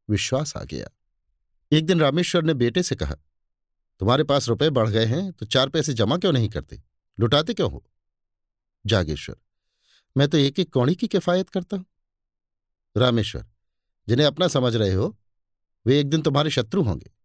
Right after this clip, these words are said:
जागेश्वर, "आदमी का धर्म भी तो कोई चीज है, पुराने वैर पर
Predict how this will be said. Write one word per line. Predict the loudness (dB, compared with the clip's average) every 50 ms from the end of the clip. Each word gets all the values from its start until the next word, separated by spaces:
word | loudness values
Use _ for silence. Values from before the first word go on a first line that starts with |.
| _ _ _ _ _ _ _ _ _ _ _ _ _ _ _ _ _ _ _ _ _ _ -4
जागेश्वर, | 0 0 0 0 0 -6 -8 -10 -14 -18 -20 _ _ _ _ _ _ _ _ _ _ _ _ _ _ _ 2
"आदमी | 2 2 2 2 0 2
का | 2 0
धर्म | -2 0 0 0 0 0 0 0
भी | 0 0 0 0
तो | 0 -2 -2
कोई | -2 -2 -2
चीज | -2 -2 -2 -2 -2 -4
है, | -6 -8 -10 _ _ _ _ _ _ _ _ _ _ _ _ _ _ _ _ _ _
पुराने | 2 2 4 4 4 2 2
वैर | 4 2 2 2 0
पर | -2 -4 -6